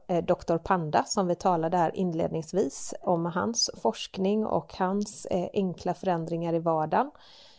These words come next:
för att optimera hälsan. Vi har även en svensk professor som kommer att bidra med lite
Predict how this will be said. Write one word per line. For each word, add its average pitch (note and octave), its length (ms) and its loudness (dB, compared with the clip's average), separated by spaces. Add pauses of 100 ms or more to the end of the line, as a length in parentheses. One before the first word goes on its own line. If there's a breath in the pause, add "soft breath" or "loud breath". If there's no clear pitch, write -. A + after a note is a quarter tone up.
(380 soft breath)
för E3 380 4
att - 400 -2
optimera F3 680 0
hälsan. F#3 580 2 (1000 loud breath)
Vi A3 160 12
har G3+ 120 10
även E3 240 4
en D3+ 120 -2
svensk - 520 -2
professor C4 560 0
som F#3+ 400 2
kommer F#3 500 2
att - 400 -4
bidra F#3 680 -2
med E3 500 -4 (460 loud breath)
lite F#3 440 -2